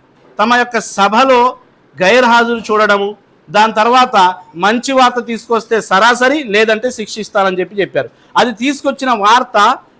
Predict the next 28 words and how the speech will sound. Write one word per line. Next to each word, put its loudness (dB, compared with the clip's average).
ఏమిటి 0
అంటే -2
మీరు -2
విన్నారు. -4
సభ -2
అన్న 2
ఒక 0
దేశానికి -2
వెళ్ళింది. -2
ఆ 4
దేశంలో 0
మొదటి 0
ఆశ్చర్యకరమైన 0
విషయం -6
ఆ 2
పక్షి -6
చూసింది -4
ఏమిటి -4
అంటే 0
అక్కడ 0
అందరిపై 0
నాయకుడు 0
ఎవరు 2
అంటే 0
ఒక 0
నాయకురాలు, 2
ఒక -2
స్త్రీ. -8